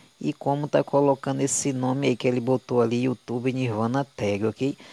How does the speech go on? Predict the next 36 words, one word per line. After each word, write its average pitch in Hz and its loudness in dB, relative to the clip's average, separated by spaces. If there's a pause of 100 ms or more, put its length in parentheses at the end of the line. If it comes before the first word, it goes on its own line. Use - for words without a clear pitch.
(200)
Então, 123 0
como 156 -2
é 170 2
que 165 -2
você 156 2
coloca 135 4
esses 135 -4
nomes 120 0
aí, 104 0
né? 110 -2
Pra 135 0
quem 165 -6
sabe, 147 2
tudo 160 -2
bem, 120 0
ok, 117 -4
minha 156 -2
galera? 110 -2
Eu 101 -6
tô - -8
explicando, 131 -2 (760)
lembrando 120 0
pra 120 2
muita 127 0
gente 117 -4
que 127 -8
não 135 -4
sabe. 104 -2
A 110 2
primeira 160 0
frase, 135 2
você 110 -6
vai 117 2
botar 120 0
aqui, 107 -6
ó. 101 -6